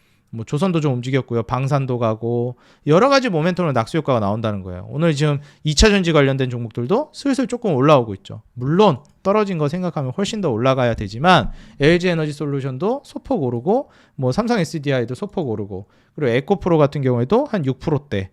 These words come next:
에코프로 비엠도 육 프로대, 엘엔에프도 사 프로대, 그리고 서진 시스템도 한 육 프로대 상승이 나오고 있습니다. 이 차 전지 이에스에스 볼 때는 서진 시스템까지는 같이 묶어서 보라고 말씀드렸죠.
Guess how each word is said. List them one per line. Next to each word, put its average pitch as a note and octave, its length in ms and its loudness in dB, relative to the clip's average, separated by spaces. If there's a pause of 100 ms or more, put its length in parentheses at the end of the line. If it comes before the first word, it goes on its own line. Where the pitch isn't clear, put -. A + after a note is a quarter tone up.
(280)
에코프로 D3+ 400 2
비엠도 C#3 320 0
육 D3 140 0
프로대, G2+ 500 -4 (300)
엘엔에프도 D#3 680 2
사 E3 140 0
프로대, G2+ 540 -6 (280)
그리고 C3 140 -6
서진 A#3 300 0
시스템도 F3 680 -4
한 F#3 180 -6
육 D#3+ 200 -4
프로대 F#3 340 -2
상승이 D3 320 -4
나오고 G#2 300 -4
있습니다. G2+ 420 -14 (440)
이 D#3 80 -4
차 G#3 160 2
전지 F3+ 320 0
이에스에스 E3 800 2
볼 C#3 100 -2
때는 F#3 400 0 (120)
서진 A#3 300 -4
시스템까지는 C#3+ 760 -4
같이 A#2 240 -8
묶어서 C#3 380 -4
보라고 A#2 240 -2
말씀드렸죠. G#2+ 760 -6